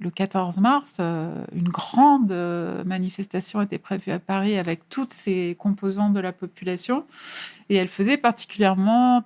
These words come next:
peur au pouvoir. Voilà. Donc, euh, euh,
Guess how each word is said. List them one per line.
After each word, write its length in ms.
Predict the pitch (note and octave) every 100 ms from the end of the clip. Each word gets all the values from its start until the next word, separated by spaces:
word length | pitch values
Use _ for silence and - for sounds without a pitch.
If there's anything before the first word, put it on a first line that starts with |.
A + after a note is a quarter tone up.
| -
peur 220 | G#3+ A#3
au 80 | G#3
pouvoir. 580 | - F#3+ F#3 F3 - -
Voilà. 340 | F#3 F#3 F3 - _ -
Donc, 520 | G3+ G3+ G3 G3+ -
euh, 440 | A3 G3+ G3 F#3+ F3+ - - - - - _ -
euh, 720 | F#3+ F#3 F#3 F3 F3 E3+ F3